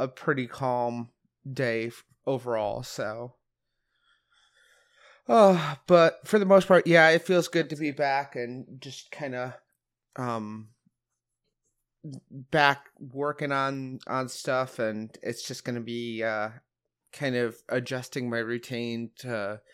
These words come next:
maintain my physical therapy and everything while I'm, <laughs> you know, working and everything like that, so.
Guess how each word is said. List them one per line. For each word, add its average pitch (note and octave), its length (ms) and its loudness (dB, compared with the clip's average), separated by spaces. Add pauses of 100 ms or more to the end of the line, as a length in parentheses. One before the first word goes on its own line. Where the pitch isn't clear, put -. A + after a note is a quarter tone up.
(320)
maintain A#2 680 -6
my A2+ 140 -2
physical A#2+ 360 -10
therapy E3+ 500 2
and D3+ 100 -6
everything D3 500 -6
while B2 260 0
I'm, A#2 460 -2 (220)
<laughs> - 480 -14
you A#2+ 80 -8
know, G#2 320 -6 (100)
working A#2+ 720 -6
and G2+ 220 -12
everything A2 420 -8
like G2+ 160 -10
that, E2+ 300 -8
so. G2+ 340 -14